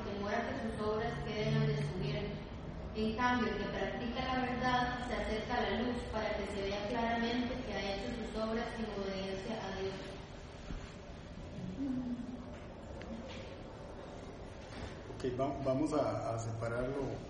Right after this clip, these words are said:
Speaker 2: un poquito para poderlo estudiar. Eh, el primer, el primero y el segundo versículo dice,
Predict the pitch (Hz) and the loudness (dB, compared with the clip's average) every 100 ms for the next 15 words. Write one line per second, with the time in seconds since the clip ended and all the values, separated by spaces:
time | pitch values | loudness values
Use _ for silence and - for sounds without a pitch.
0 | - - - 123 127 127 127 135 151 139 | -8 -10 -4 -4 0 0 0 0 4 4
1 | - 120 120 143 - 120 131 - - - | 4 2 4 2 2 4 4 4 0 -6
2 | - - - 120 117 117 131 117 110 113 | -10 -8 0 0 0 -2 -2 -2 -2 -2
3 | 117 123 139 147 135 147 - - 131 123 | 0 2 2 2 2 0 -4 -4 -4 -2
4 | 123 117 139 160 160 135 127 135 151 147 | 0 4 6 10 10 8 6 6 8 6
5 | 110 - - 151 131 131 143 143 | 6 2 0 4 6 6 4 2